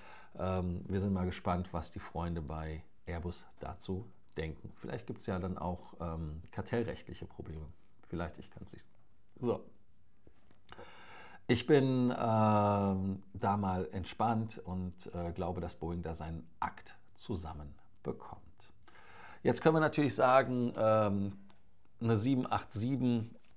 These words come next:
acht wird halt wirklich zerlegt und, äh, das hat seinen guten Grund. Ja, man kann das so sagen, aber die fast neue Maschine ist halt neun Jahre alt, ist für ein Flugzeug fast neu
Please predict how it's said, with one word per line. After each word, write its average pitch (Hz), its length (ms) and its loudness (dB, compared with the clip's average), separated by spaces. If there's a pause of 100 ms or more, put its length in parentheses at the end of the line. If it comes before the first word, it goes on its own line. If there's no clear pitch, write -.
(300)
acht - 420 0
wird 120 380 4
halt 101 260 0
wirklich 113 460 0 (100)
zerlegt 107 840 0 (100)
und, 104 580 -2
äh, 98 220 4
das 98 180 0
hat 107 160 2
seinen 98 240 2
guten 107 340 -2
Grund. 117 480 2 (400)
Ja, 117 160 4
man 117 160 2
kann 120 220 4
das 113 160 4
so 104 100 2
sagen, 101 420 4
aber 113 240 2
die 117 80 -2
fast 110 340 2
neue 107 200 2
Maschine 117 380 4
ist - 200 -6
halt 90 200 -6
neun 85 180 -2
Jahre 85 280 -2
alt, 117 300 0 (380)
ist 113 180 0
für 131 80 2
ein 117 40 2
Flugzeug - 400 0
fast - 360 4
neu 123 240 4